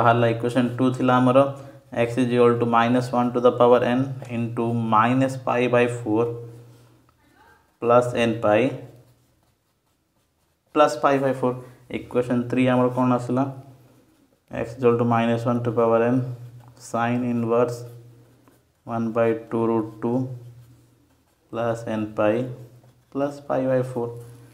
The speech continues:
That implies equation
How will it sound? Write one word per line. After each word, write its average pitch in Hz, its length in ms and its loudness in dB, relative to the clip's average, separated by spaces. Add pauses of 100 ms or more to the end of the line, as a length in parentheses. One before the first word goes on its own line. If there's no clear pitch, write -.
(1200)
That 110 280 -4
implies 107 460 -2 (140)
equation 110 840 -6